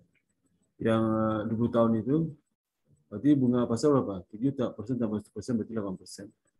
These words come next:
Jadi kan present value-nya, ya. Ini.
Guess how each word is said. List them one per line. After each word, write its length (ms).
Jadi 220
kan 100
present 260
value-nya, 400
ya. 80
Ini. 140